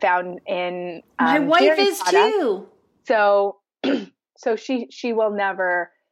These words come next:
Speaker 1: eat milk, right? <laughs> Eat, eat milk products. So there are those caveats, right?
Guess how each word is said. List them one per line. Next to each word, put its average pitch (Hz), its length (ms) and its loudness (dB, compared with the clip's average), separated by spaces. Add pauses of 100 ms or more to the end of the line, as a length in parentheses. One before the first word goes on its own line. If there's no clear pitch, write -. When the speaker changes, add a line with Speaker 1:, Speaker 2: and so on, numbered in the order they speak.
(380)
Speaker 1:
eat 190 160 -2
milk, - 380 -4
right? 196 300 2 (260)
<laughs> 262 340 -4
Eat, 233 220 -2
eat 220 120 -2
milk 190 260 -2
products. 180 480 -4
So 220 400 2 (560)
there 247 160 0
are 214 100 4
those 247 220 -2
caveats, 175 640 -6
right? 254 240 -2